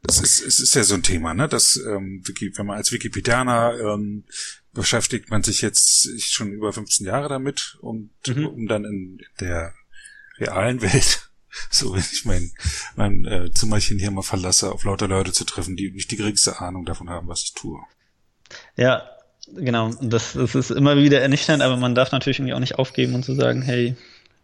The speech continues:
Speaker 2: äh, also ich versuch schon irgendwie andere Leute davon zu begeistern, da mehr mitzumachen, wenngleich ich natürlich für mich auch irgendwie eingestehen muss, dass mir das nur begrenzt gelingt. Aber mit dem Wikibook, das war so ein, so ein Projekt,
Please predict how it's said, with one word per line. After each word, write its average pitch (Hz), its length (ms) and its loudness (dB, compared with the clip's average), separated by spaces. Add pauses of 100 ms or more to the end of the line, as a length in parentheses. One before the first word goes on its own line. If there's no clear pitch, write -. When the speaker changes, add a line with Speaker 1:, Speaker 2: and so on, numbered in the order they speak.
Speaker 2:
äh, 107 340 0 (1300)
also 117 400 2
ich 113 200 -6 (480)
versuch 135 340 2
schon 135 280 2
irgendwie 120 220 -2
andere 123 180 0
Leute 117 220 2
davon 117 240 -4
zu 123 80 -4
begeistern, 120 320 0
da 110 80 2
mehr 110 100 2
mitzumachen, 120 480 0
wenngleich 113 320 2
ich 110 180 -6
natürlich 120 360 0
für 120 60 -4
mich 127 200 0
auch 113 100 -2
irgendwie 113 260 -4
eingestehen 113 420 -4
muss, 110 180 -8
dass - 240 -10
mir 117 160 2
das 117 140 -2
nur 107 100 -4
begrenzt 104 420 -4
gelingt. 107 920 -6
Aber 107 160 4
mit 110 160 2
dem 113 120 2
Wikibook, 117 400 0
das - 200 -4
war 110 80 0
so 107 60 -2
ein, 110 160 -2
so 110 60 0
ein 104 140 -2
Projekt, 104 420 -2